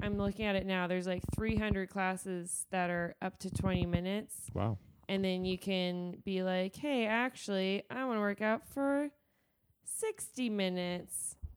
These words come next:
Speaker 1: And there's six hundred classes that are an hour long.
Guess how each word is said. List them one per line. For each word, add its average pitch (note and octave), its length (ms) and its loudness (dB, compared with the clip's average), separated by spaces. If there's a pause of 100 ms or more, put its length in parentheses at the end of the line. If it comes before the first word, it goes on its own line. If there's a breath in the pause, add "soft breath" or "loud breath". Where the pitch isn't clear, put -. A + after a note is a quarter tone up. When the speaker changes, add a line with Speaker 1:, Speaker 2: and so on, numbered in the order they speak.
Speaker 1:
And G#3 120 -4
there's G3+ 400 0 (220)
six - 460 -4
hundred G#4 420 4
classes F#3+ 600 2
that F#3 200 0
are F3+ 80 2
an F3 80 -4
hour F3 240 -4
long. - 220 -12